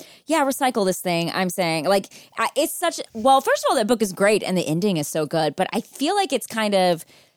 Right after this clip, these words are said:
you know, those last twenty pages, you kinda know how it's gonna end. I'm not sure, but, uh, I, I'm gonna say,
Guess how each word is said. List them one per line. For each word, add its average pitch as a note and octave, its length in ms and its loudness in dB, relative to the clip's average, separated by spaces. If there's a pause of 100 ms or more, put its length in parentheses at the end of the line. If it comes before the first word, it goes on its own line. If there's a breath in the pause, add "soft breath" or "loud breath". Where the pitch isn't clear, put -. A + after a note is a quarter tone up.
(160 soft breath)
you G#3+ 100 -2
know, G3+ 120 4
those G3 180 2
last F#3+ 320 2
twenty F#3+ 220 -2
pages, E3+ 920 -2 (240)
you F3+ 80 -10
kinda B3+ 260 -2
know C#4 160 2
how C4 180 0
it's B3+ 120 -6
gonna C#4 180 0
end. C4+ 380 0
I'm A#3+ 80 0
not B3 180 0
sure, D#3 320 2
but, G3+ 260 4 (360 loud breath)
uh, F#3+ 320 6 (280)
I, C4+ 200 4 (100)
I'm D#4 220 4
gonna D#4 140 2
say, G3 540 4